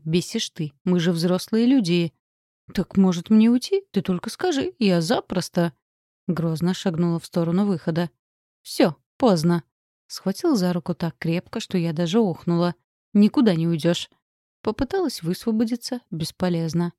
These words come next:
С ним бороться все равно, что со стеной каменной бодаться. «Ух ты, как решительно! Большой начальник проснулся. Надоело добродушного дядьку с топором изображать». Меня заносило, но я не могла остановиться.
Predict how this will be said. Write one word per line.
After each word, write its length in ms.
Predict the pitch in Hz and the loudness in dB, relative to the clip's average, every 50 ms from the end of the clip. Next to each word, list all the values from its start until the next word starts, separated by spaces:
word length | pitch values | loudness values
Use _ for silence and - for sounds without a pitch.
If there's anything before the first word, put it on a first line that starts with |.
| _ _ | _ _
С 140 | - - - | -20 -2 0
ним 200 | 226 190 180 175 | 2 2 4 2
бороться 420 | 160 175 175 180 180 - - - 180 | 0 0 -2 -4 -4 -6 -10 -12 -10
все 180 | - - 180 | -4 -2 0
равно, 260 | 170 175 160 170 175 | 0 0 0 -2 -4
что 200 | 160 - - 180 | -4 -4 -4 -6
со 160 | 170 - - 185 | -4 -4 -4 -6
стеной 380 | - - 233 214 185 165 160 | -2 0 2 2 2 0 -2
каменной 400 | - - 165 165 165 165 170 175 | -4 -6 -4 -4 -2 -2 -2 -2
бодаться. 560 | 151 160 170 151 175 170 - - - 185 175 - _ _ _ _ _ _ _ _ _ _ _ _ _ - | -2 -2 -4 -2 -4 -4 -6 -6 -6 -6 -6 -6 _ _ _ _ _ _ _ _ _ _ _ _ _ -8
«Ух 240 | - 294 339 - - | -6 -6 -6 -8 -6
ты, 140 | - 440 | -6 -6
как 240 | 415 - 403 381 - | -6 -6 -8 -8 -4
решительно! 720 | - 359 - - 208 190 151 - 170 170 165 175 175 175 - _ | -4 -4 -2 0 -2 -2 -2 -2 -2 -2 0 -2 -2 -4 -6 _
Большой 340 | - 180 190 185 - - 185 | -4 -2 -2 -2 -2 -2 -2
начальник 500 | 185 185 - - 427 415 370 285 240 - | -4 -2 -2 -4 -4 -2 -2 -2 -4 -4
проснулся. 640 | - - 180 - - - 175 170 - - - 180 - _ - | -4 -4 -4 -4 -2 -2 -2 -2 -4 -6 -8 -10 -10 _ -2
Надоело 440 | 214 190 170 180 185 185 180 180 170 | -2 0 2 2 2 0 0 0 -2
добродушного 680 | 165 160 165 180 180 160 180 - - - 190 180 196 202 | -4 -4 -4 -4 -2 -4 -4 -6 -4 -4 -2 -2 -2 0
дядьку 340 | - 403 453 - - - | 0 -2 -2 -2 -6 -8
с 60 | 202 - | -8 -6
топором 460 | - - - 180 175 175 170 175 170 | -6 -2 0 0 2 2 2 0 0
изображать». 580 | 156 170 156 165 180 180 165 185 190 - - - _ _ _ _ _ _ _ _ _ _ _ _ | 0 -2 -2 0 0 0 2 0 0 -2 -6 -12 _ _ _ _ _ _ _ _ _ _ _ _
Меня 340 | 175 175 170 165 165 165 170 | 0 0 2 2 0 0 -2
заносило, 640 | 160 170 175 170 170 160 - - - 175 170 196 226 | 0 0 0 0 -2 -4 -6 -6 -6 -4 -2 -2 0
но 140 | 233 214 185 | 2 2 2
я 280 | 170 143 - 165 165 170 | 0 -2 -4 -4 -2 0
не 120 | 190 226 | 2 2
могла 400 | 247 269 262 208 180 170 165 165 | 4 2 2 2 0 -2 -2 -4
остановиться. 800 | 165 - - 175 170 170 165 160 160 156 - - - 185 - | -6 -6 -6 -4 -2 -2 -2 -4 -6 -8 -10 -12 -10 -10 -10